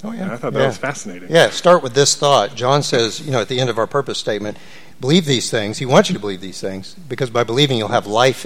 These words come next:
Speaker 1: in his name. He does not mean that sometime in the future you will get life.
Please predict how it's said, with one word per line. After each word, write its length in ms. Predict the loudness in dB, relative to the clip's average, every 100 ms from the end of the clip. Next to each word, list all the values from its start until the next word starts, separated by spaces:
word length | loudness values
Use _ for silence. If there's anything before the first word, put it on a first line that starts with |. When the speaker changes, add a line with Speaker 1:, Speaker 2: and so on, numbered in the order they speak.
| -6
Speaker 1:
in 140 | -6
his 240 | -4 -6 -4
name. 400 | -4 -4 -8 -14 -20 -20 -20 -16
He 140 | -8
does 180 | -6 0
not 220 | 4 4
mean 320 | 4 0 0 0
that 180 | -4
sometime 460 | 0 -2 0 -2 -2
in 60 | -2
the 80 |
future 400 | -6 -6 -6 -6
you 160 | -6 -6
will 120 | -6
get 280 | 2 0 2
life. 400 | -6 -6 -8